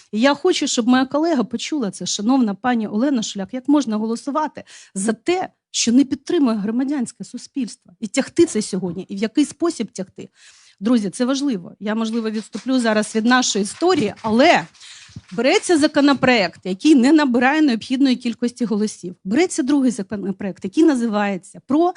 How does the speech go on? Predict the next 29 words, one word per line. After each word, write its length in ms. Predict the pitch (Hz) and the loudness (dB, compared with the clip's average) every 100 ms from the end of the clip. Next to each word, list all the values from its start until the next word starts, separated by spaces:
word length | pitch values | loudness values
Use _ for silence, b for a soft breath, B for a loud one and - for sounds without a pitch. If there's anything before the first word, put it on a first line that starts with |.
| B B B | B B B
господарську 720 | 226 - - 330 277 - - | -2 -2 -2 -2 -2 -8 -8
діяльність». 760 | 226 233 226 175 - 95 - _ b b | -2 -2 -2 -6 -10 -16 -18 _ b b
І 80 | 220 | -2
туди 220 | 320 269 | 2 6
вноситься 420 | 349 359 302 - | 6 4 0 -6
перша 320 | 277 381 - | -4 -2 0
поправка 600 | 269 190 208 175 - - 190 _ _ _ - | -2 -4 -6 -6 -8 -20 -20 _ _ _ -4
до 100 | 202 | -2
другого 260 | 233 262 233 | 4 6 4
читання, 420 | - 196 185 190 | 2 -6 -4 -4
який 240 | 220 - | -2 -4
тепер 280 | 311 - 277 | -4 -4 -6
це 140 | - 233 | -4 -6
пер-, 280 | 240 247 | -6 -6
буде 260 | 208 233 247 | -4 0 2
називатися 480 | 233 220 254 254 208 | 2 0 -2 -2 -6
цей 120 | 226 | -6
законопроект 580 | 208 233 226 220 330 - | -4 -4 -4 -2 -6 -2
про 120 | 240 | -4
закупівлю 680 | 220 240 233 - 311 277 196 | -4 -6 -8 0 0 0 -4
обладнання 640 | 202 190 226 294 247 202 | -4 0 2 4 2 0
для 160 | 170 196 | -2 -6
Хмельницької 560 | - 240 269 269 - 202 | -2 2 2 0 -4 -4
А 40 | |
Е 40 | |
С. 80 | - B B B | -6 B B B
І 60 | 370 | 2
друга 280 | 359 302 226 | 4 4 2
поправка: 540 | 196 - 185 190 - | -4 -4 -6 -6 -16